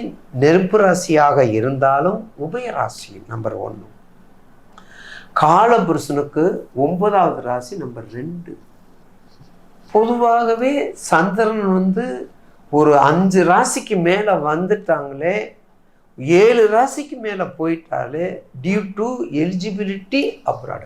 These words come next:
country. அதனால பாருங்களேன், நிறைய பேர் பாருங்க, வாத்தியாரா போவாங்க, பேங்க் போவாங்க, குருவா போவாங்க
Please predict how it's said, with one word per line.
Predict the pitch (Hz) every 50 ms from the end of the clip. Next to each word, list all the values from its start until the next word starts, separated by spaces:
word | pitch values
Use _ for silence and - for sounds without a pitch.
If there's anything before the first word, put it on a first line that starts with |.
| - -
country. | - - - - - - _ _ - - _ - - _ _ - - - - _ - - - - - - - - - - - - - - - - - - - - - - - - - - - - - - - - - - -
அதனால | 170 185 190 202 220 262 247 - - 190
பாருங்களேன், | 190 185 202 196 175 165 165 165 143 - - - - - - - - - - - - - -
நிறைய | 123 135 147 165 185 202 214 202 196
பேர் | 226 247 262 262 240 208
பாருங்க, | 202 196 190 190 190 202 202 160 131
வாத்தியாரா | 131 143 151 147 190 190 190 185 170 - -
போவாங்க, | - 135 135 131 127 127 127 131 131 127 113 127
பேங்க் | 139 151 175 208 220 202 190 190 175 -
போவாங்க, | 147 131 127 123 117 117 117 117 123 123 120 113 127
குருவா | 147 156 175 196 214 214 196 180 185 185 156
போவாங்க | 135 131 127 127 123 123 120